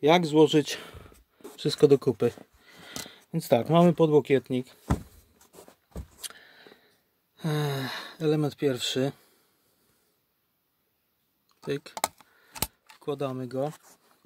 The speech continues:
Następnie tą stroną, nie tą, tylko tą, wkładamy do środeczka, tak żeby tutaj nam się zazębiły trzy, są tutaj trzy otwory.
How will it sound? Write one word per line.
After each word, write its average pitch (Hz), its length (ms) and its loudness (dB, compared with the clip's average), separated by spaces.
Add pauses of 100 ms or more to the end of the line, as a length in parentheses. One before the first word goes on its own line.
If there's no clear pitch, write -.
(1200)
Następnie 135 720 -6 (960)
tą 151 200 -2
stroną, 139 600 -4 (680)
nie 139 140 -6
tą, 127 320 -8 (1080)
tylko 135 320 -10
tą, 123 300 -8 (160)
wkładamy 135 540 -2
do 139 100 0
środeczka, 135 680 -4 (800)
tak 165 220 0
żeby 151 240 2
tutaj 151 300 -2
nam 143 160 2
się 147 140 -2
zazębiły 139 680 0
trzy, 131 360 -4 (840)
są 151 220 0
tutaj 135 280 0
trzy - 240 0
otwory. 170 480 2